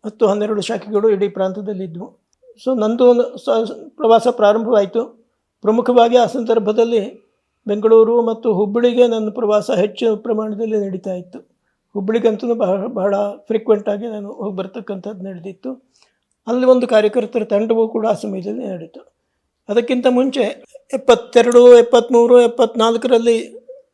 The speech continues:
ವಿದ್ಯಾರ್ಥಿ ಪರಿಷತ್ತಿನ ಅನೇಕ ಪ್ರಾಂತದ್ದು ಅಖಿಲ ಭಾರತೀಯ ಚಟುವಟಿಕೆಗಳು, ಅಖಿಲ ಭಾರತೀಯ ಸಮ್ಮೇಳನಗಳು ಇತ್ಯಾದಿ ನಡೆದವು. ಅದರಲ್ಲಿ ಪಾಲ್ಗೊಳ್ತಕ್ಕಂಥ ಒಂದು ಅವಕಾಶವೂ ಕೂಡ ನನಗೆ ಒದಗಿ ಬಂದಿತ್ತು. ಬಹುಶಃ ಎಪ್ಪತ್ತ ಎರಡರಲ್ಲಿ ಅಂತ ಕಾಣುತ್ತೆ, ಬೆಂಗಳೂರಿನಲ್ಲಿ ಒಂದು ಅಖಿಲ ಭಾರತೀಯ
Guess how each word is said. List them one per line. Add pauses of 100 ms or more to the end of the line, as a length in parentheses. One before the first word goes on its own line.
(140)
ವಿದ್ಯಾರ್ಥಿ
ಪರಿಷತ್ತಿನ
ಅನೇಕ
ಪ್ರಾಂತದ್ದು
ಅಖಿಲ
ಭಾರತೀಯ
ಚಟುವಟಿಕೆಗಳು, (800)
ಅಖಿಲ
ಭಾರತೀಯ
ಸಮ್ಮೇಳನಗಳು
ಇತ್ಯಾದಿ
ನಡೆದವು.
ಅದರಲ್ಲಿ
ಪಾಲ್ಗೊಳ್ತಕ್ಕಂಥ
ಒಂದು
ಅವಕಾಶವೂ
ಕೂಡ (720)
ನನಗೆ
ಒದಗಿ
ಬಂದಿತ್ತು. (720)
ಬಹುಶಃ
ಎಪ್ಪತ್ತ (260)
ಎರಡರಲ್ಲಿ
ಅಂತ
ಕಾಣುತ್ತೆ, (540)
ಬೆಂಗಳೂರಿನಲ್ಲಿ
ಒಂದು
ಅಖಿಲ
ಭಾರತೀಯ